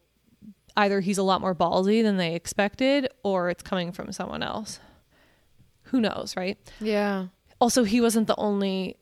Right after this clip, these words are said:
Speaker 1: weirdo in their neighborhood. The private investigator found two registered child sex offenders within a few
Speaker 2: <gasps>
Speaker 1: blocks, which I
Speaker 2: In the
Speaker 1: put
Speaker 2: millionaire's
Speaker 1: terrifying.
Speaker 2: neighborhood?
Speaker 1: Isn't that crazy?
Speaker 2: <laughs> Yeah.
Speaker 1: And then this one is really interesting to me,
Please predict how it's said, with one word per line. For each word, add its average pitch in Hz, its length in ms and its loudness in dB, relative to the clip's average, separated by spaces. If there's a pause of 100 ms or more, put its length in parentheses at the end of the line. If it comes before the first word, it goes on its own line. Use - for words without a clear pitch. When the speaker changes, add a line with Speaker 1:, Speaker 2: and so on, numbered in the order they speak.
(160)
Speaker 1:
weirdo 196 380 2
in 196 60 -6
their 196 120 -2
neighborhood. 196 540 0
The 202 140 0
private 202 360 0
investigator 190 580 2
found 185 320 -4
two - 180 -2
registered 196 440 0
child 185 280 -2
sex - 280 -4
offenders 180 380 -2
within 185 220 -2
a - 40 -2
few 196 180 0
Speaker 2:
<gasps> - 0 -
Speaker 1:
blocks, 175 500 -2 (380)
which - 120 -16
I 311 80 2
Speaker 2:
In 311 60 4
the 311 80 6
Speaker 1:
put 330 80 4
Speaker 2:
millionaire's 359 640 4
Speaker 1:
terrifying. 370 280 4
Speaker 2:
neighborhood? 403 280 4 (140)
Speaker 1:
Isn't 196 120 -4
that 370 140 -6
crazy? 240 520 0
Speaker 2:
<laughs> - 60 -6 (560)
Yeah. 220 80 4
Speaker 1:
And 214 80 4
then 196 260 4 (160)
this 254 200 4
one 254 100 2
is 165 120 -2
really 190 240 0
interesting - 440 -6
to 190 80 -8
me, 196 320 -8